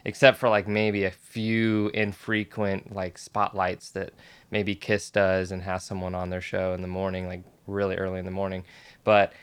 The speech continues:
more and more teens are tuning in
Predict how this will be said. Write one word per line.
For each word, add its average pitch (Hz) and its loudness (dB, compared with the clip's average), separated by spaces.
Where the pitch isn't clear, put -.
more 143 8
and 151 4
more 143 6
teens 147 0
are 113 4
tuning 143 2
in 127 2